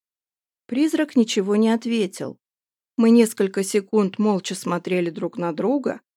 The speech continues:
а потом он медленно поднял руку и указал в сторону узкого книжного шкафа.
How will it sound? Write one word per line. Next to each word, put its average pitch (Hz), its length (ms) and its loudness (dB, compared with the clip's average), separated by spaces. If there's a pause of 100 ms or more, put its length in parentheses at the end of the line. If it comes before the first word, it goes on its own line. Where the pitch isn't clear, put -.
(260)
а 208 100 -4
потом 285 440 2
он 240 140 8
медленно 208 420 2
поднял 185 440 -2
руку 254 460 -2 (340)
и - 40 -2
указал 208 500 2
в - 60 -8
сторону 254 540 4
узкого 269 480 -4
книжного 196 520 -4
шкафа. 190 640 -4